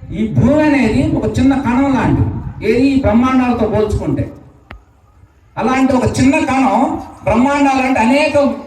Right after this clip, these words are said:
భూములు కలిపితే ఇలాంటి గ్రహాలు ఎన్నో కలిపితే ఒక విశ్వం, ఎన్నో విశ్వాలు కలిపితే ఒక బ్రహ్మాండం. అట్లాంటి బ్రహ్మాండాలు కోటాను కోట్లు ఉన్నాయి ఈ యొక్క సృష్టిలో. కానీ అట్లాంటి సృష్టితో పోలిస్తే ఈ భూమి అంతా ఒక చిన్న,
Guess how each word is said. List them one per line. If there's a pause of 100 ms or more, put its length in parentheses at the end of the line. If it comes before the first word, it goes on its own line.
(120)
భూములు
కలిపితే
ఇలాంటి
గ్రహాలు
ఎన్నో
కలిపితే
ఒక
విశ్వం, (420)
ఎన్నో
విశ్వాలు
కలిపితే
ఒక
బ్రహ్మాండం. (200)
అట్లాంటి
బ్రహ్మాండాలు
కోటాను
కోట్లు
ఉన్నాయి
ఈ
యొక్క (1000)
సృష్టిలో. (960)
కానీ
అట్లాంటి
సృష్టితో (140)
పోలిస్తే
ఈ
భూమి
అంతా (420)
ఒక
చిన్న,